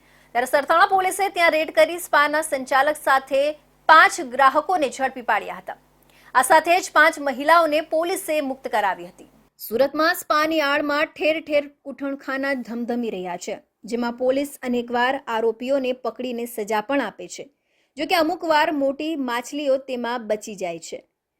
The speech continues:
ત્યારે આજે ફરી એકવાર સરથાણા પોલીસ દ્વારા સ્પાની આડમાં ચાલતા કૂટણખાના પર રેડ કરવામાં આવી હતી, જેમાં યોગી ચોક ખાતે આવેલા શુભમ પ્લાઝામાં સ્પાની આડમાં કૂટણખાનું ચાલતું હતું.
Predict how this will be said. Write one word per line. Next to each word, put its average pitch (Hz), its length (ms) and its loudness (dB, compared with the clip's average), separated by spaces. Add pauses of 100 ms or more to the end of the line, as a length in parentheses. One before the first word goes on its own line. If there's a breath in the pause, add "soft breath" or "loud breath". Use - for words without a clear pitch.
(140)
ત્યારે 214 180 -2
આજે 247 240 0
ફરી 320 320 0
એકવાર 285 420 0
સરથાણા 277 680 -4
પોલીસ 254 340 -4 (160)
દ્વારા 233 420 -2
સ્પાની 277 480 -4
આડમાં 247 380 -4
ચાલતા 233 320 -4
કૂટણખાના 254 680 -8
પર 226 220 -6
રેડ 226 260 0
કરવામાં 196 440 -6
આવી 180 180 -12
હતી, 196 220 -16 (500)
જેમાં 240 240 0
યોગી 254 240 0
ચોક 302 240 -2
ખાતે 285 240 -2
આવેલા 262 360 0
શુભમ 254 400 -6
પ્લાઝામાં 247 720 -4
સ્પાની 240 400 -6
આડમાં 247 380 -4
કૂટણખાનું 220 680 -10
ચાલતું 185 340 -8
હતું. 202 240 -14